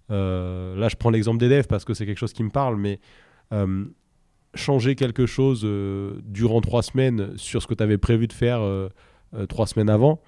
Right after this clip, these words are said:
c'est pas dramatique si la manière dont c'est amené, euh, elle est, euh, pertinente et si on t'explique pourquoi tu dois le faire et si tout le monde est aligné, en fait,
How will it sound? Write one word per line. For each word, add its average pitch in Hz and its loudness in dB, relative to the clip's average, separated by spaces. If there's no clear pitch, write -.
c'est - -4
pas 110 4
dramatique 113 2
si - -4
la 104 2
manière 113 4
dont 104 2
c'est 107 -2
amené, 117 6
euh, 98 0
elle 101 2
est, 107 6
euh, 98 0
pertinente 127 2
et 104 2
si - -4
on 113 0
t'explique 113 -2
pourquoi 127 2
tu - -2
dois 117 0
le 104 -2
faire 110 -8
et 104 2
si - -2
tout 123 0
le 113 2
monde 131 8
est 127 10
aligné, 123 6
en 113 2
fait, - -4